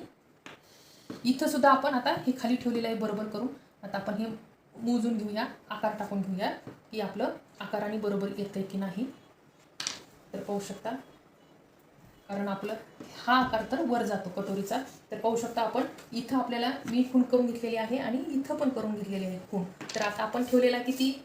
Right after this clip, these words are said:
एक इंच आपण एक्स्ट्रा ठेवलेली आहे क्रॉस पट्टी. तर पाहू शकता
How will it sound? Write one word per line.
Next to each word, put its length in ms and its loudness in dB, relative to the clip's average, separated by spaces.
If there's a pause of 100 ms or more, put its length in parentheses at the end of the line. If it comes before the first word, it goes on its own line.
एक 180 0
इंच 180 10
आपण 220 2
एक्स्ट्रा 300 -2
ठेवलेली 280 0
आहे 80 0
क्रॉस 280 0
पट्टी. 260 -8 (300)
तर 60 -10
पाहू 160 0
शकता 280 -6